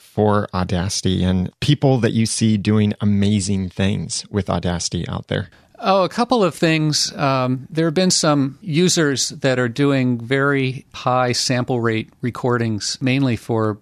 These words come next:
Speaker 2: uh, marine mammals. I think dolphins, maybe whales. Uh, you know, you can't go sample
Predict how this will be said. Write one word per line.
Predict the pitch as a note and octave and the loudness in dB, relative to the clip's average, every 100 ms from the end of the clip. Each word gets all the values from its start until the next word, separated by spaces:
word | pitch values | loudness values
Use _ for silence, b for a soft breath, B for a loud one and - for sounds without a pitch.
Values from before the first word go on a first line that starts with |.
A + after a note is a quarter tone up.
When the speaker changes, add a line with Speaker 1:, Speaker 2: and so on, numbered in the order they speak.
| - | -6
Speaker 2:
uh, | A2+ | -4
marine | A2 A#2+ B2+ B2 | -2 0 0 0
mammals. | A#2 A#2 A#2 G2+ F#2+ - - _ | 0 0 0 -2 -4 -6 -6 _
I | C#3 | -4
think | C3+ F#3+ | 0 0
dolphins, | C#3 C#3 D#3 F#3 F#3 - - | 2 0 2 0 0 -2 -6
maybe | C3+ C3+ D3+ | -2 0 0
whales. | C3 B2 B2+ C#3+ C#3+ - B B B B | 2 2 2 0 -4 -8 B B B B
Uh, | - C3+ A#2 | -10 -6 -6
you | - C#3 | -2 0
know, | |
you | B2 C3 | 2 0
can't | - D#3 C#3 | 0 0 2
go | C3+ | 0
sample | - C3 B2+ B2+ A2 | 2 0 0 0 0